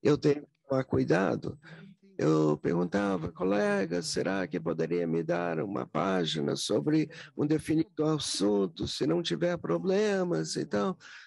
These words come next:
é um mundo completamente diferente. Com a oportunidade, eu, eu tomaria a primeira opção. É essa a natureza do trabalho que desempenhamos. O meu colega falou sobre contexto,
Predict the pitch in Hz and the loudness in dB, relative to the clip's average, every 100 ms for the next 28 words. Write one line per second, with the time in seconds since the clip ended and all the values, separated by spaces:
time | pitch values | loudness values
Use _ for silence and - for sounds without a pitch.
0 | _ - 160 180 185 196 196 190 196 190 | _ -6 -2 0 2 2 2 0 0 -4
1 | - - 202 202 180 165 165 160 156 156 | -4 -2 -2 0 2 4 2 2 -2 -4
2 | - 156 151 135 - - - - - - | -2 0 0 0 -2 -4 -6 -10 -16 -18
3 | - - 170 170 165 _ 156 - - - | -10 -4 -4 -4 -16 _ -4 -4 -2 -4
4 | - - 82 95 101 98 - 95 - _ | -2 0 2 2 4 2 0 -4 -6 _
5 | - - 175 165 127 - _ _ _ 170 | -2 2 4 2 -4 -20 _ _ _ -20
6 | 170 - 156 160 175 175 180 175 170 170 | -20 -20 -10 0 2 2 2 2 2 2
7 | 175 180 185 - 214 156 127 156 - 135 | 2 0 -2 0 0 0 0 -2 -2 0
8 | 110 101 117 180 170 - 151 143 143 123 | 0 -2 0 0 -2 -2 -2 -2 -2 0
9 | 143 113 107 123 107 - 131 131 135 135 | 0 0 -2 -4 -6 -2 0 2 2 2
10 | 127 127 110 135 - 131 120 110 107 101 | 2 -2 -2 -2 2 4 4 4 4 2
11 | 147 147 151 156 151 156 151 139 - 139 | 2 2 2 0 0 2 -2 -4 -4 -2
12 | 147 - 147 147 151 139 131 170 156 - | -2 -2 -4 -4 -2 0 2 4 4 2
13 | 113 104 | -2 -4